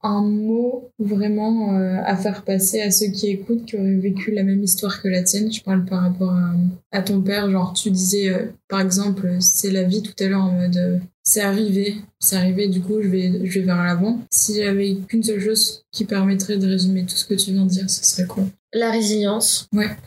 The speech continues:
Speaker 2: T'as souffert, mais ça ira. Soit tu vas t'aider, ou soit des gens vont t'aider. Ce qui ne nous tue pas nous rend plus forts.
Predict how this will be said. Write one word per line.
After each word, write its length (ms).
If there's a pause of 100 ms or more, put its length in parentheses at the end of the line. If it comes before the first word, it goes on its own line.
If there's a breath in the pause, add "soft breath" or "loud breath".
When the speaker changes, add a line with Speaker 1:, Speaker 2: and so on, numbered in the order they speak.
(140)
Speaker 2:
T'as 160
souffert, 720 (300)
mais 240
ça 120
ira. 320 (400)
Soit 400
tu 160
vas 160
t'aider, 480 (540)
ou 80
soit 200
des 160
gens 140
vont 140
t'aider. 340 (260)
Ce 140
qui 160
ne 320
nous 300
tue 180
pas 220
nous 100
rend 140
plus 140
forts. 240